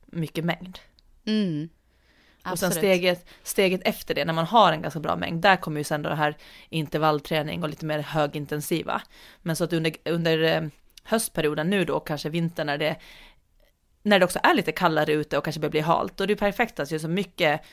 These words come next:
Speaker 1: ut och, och samla distans.
Speaker 2: Mm.
Speaker 1: Kombo med styrketräning kanske. Och sen blir det lite snabbare
Speaker 2: Mm.
Speaker 1: pass efterhand. Sen behöver ju inte det betyda att man aldrig springer de här snabbt och trycker på. För det kan ju ändå vara skönt att känna att man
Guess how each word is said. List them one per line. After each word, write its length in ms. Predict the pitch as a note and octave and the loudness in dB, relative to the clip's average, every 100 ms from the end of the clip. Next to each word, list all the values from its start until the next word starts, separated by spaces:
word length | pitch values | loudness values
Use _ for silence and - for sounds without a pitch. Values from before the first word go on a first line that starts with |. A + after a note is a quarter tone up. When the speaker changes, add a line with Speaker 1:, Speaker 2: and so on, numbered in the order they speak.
| - | -8
Speaker 1:
ut 300 | F#3+ F3 F3+ | -4 -4 -2
och, 200 | C#3+ D3 - _ _ | -2 -2 -6 _ _
och 220 | - D#3+ | -6 -2
samla 540 | D#3+ D3+ D3 C#3 C#3 C#3+ _ - - | -2 -2 0 -2 -2 -8 _ -18 -8
distans. 600 | D#3 - - - - - _ _ _ _ - | -6 -4 -6 -6 -16 -18 _ _ _ _ -12
Speaker 2:
Mm. 340 | F3 D3 B2+ B2 - | -10 -10 -14 -20 -8
Speaker 1:
Kombo 360 | - E3+ C3+ C3+ | -2 -2 -2 -4
med 240 | C#3 D#3+ | -4 -4
styrketräning 560 | - D#3 - E3 - E3+ | -6 -10 -8 -8 -6 -6
kanske. 260 | E3 E3+ | -8 -6
Och 60 | F3+ | -6
sen 200 | F#3+ F#3+ | -4 -4
blir 160 | F#3+ G#3 | -2 -2
det 80 | |
lite 180 | D3+ D#3+ | -2 -4
snabbare 340 | - D3 D#3+ - | -4 -4 -2 -4
Speaker 2:
Mm. 60 | - | -4
Speaker 1:
pass 280 | - - - - - - | -6 -8 -14 -20 -20 -16
efterhand. 320 | - D#3+ D3 | -8 -4 -2
Sen 140 | F3 A#3+ | 0 2
behöver 220 | C4+ D#4+ | 2 2
ju 60 | D#4+ | 0
inte 140 | A#3+ | 0
det 120 | G3 | 0
betyda 320 | F#3 F3 F3 | 0 0 0
att 80 | E3 | 0
man 140 | E3+ E3 | -2 0
aldrig 320 | G3 F#3 E3+ | 0 0 -4
springer 440 | - E3+ D#3+ D3+ D3 | -4 -4 -2 -2 -2
de 120 | D3+ | -2
här 240 | D3+ D3+ - - - - | -2 -2 -6 -20 -20 -8
snabbt 400 | - F3 D3+ E3 | -2 0 0 -2
och 80 | |
trycker 260 | - E3 F3 | -6 -6 -6
på. 280 | E3+ A3 - | -2 -2 -2
För 80 | F#3 | -4
det 60 | |
kan 120 | F3+ | -2
ju 40 | F#3 | 0
ändå 100 | F#3 | 2
vara 100 | G3 | 2
skönt 400 | - F#3 D#3 - | 4 2 2 0
att 180 | D#3 D3 | 0 0
känna 200 | D#3+ D3 | -2 -2
att 60 | |
man 220 | D3+ D3+ | -2 -4